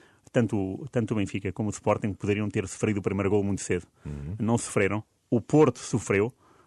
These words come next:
Speaker 1: logo aos quatro minutos, e soube dar a volta. E isso foi muito, deve ser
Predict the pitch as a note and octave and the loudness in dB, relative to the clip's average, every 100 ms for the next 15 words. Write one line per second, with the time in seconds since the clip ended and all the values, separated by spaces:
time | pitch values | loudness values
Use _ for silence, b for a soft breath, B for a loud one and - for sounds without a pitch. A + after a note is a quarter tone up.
0 | b A2+ G#2 - A2 - F#2+ G#2+ A2 - | b 0 2 0 0 2 0 0 -4 -6
1 | C#3+ - E3 B2 A#2+ B2 A#2 A2+ G#2 F#2+ | -4 0 2 4 4 4 4 2 2 -6
2 | B B B - C3 C#3 - C3 - B2+ | B B B 0 2 2 2 0 2 4
3 | C3 B2+ A#2+ B2 A2+ A2+ G#2 G#2+ B B | 4 2 2 0 2 2 -2 -6 B B
4 | B F#2+ F#2 D3 B2 - - B2 G2+ | B -4 4 4 4 0 0 2 2